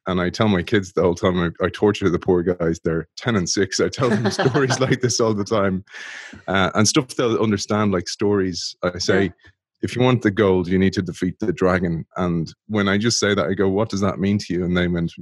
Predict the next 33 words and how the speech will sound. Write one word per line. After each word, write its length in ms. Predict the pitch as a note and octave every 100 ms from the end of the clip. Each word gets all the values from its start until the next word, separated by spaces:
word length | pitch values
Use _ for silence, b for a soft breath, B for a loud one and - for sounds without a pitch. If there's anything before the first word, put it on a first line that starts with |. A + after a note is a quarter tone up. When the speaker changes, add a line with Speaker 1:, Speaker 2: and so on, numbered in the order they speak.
| F#2+
Speaker 1:
"You 140 | F#2+
need 160 | F#2 F2
to 80 |
do 120 | G2 F2
the 120 | E2+
hard 200 | F2 E2+
work." 280 | F#2 E2 - B _
So 460 | - - G2+ F#2 E2 b b b b
with 160 | G2+ G#2+
anything 420 | A2 B2+ A#2 F#2+
they 80 | F2+
do, 340 | D#2+ F2 E2
if 140 | E2+ - -
they 420 | F2 E2+ E2+ D#2+ -
are 280 | - E2+ D#2+ - -
taking 300 | G#2 F#2+ F#2+
on 140 | F#2
any 240 | F2+ G2+ G2
endeavor, 540 | E2 E2 F2+ D#2 D2+
they 120 | F2+ G2
need, 200 | B2+ -
know 140 | B2+ C#3+
they 120 | A2
need 200 | G2 E2
to 120 | -
do 80 | F#2
the 100 | F2+
work 240 | F2 G#2 G#2+
Speaker 2:
Mm. 80 | G#2
Speaker 1:
in 60 |
order 240 | F2 E2+ D#2+
to 180 | - F2
achieve, 420 | D#2+ G#2+ F#2+ E2+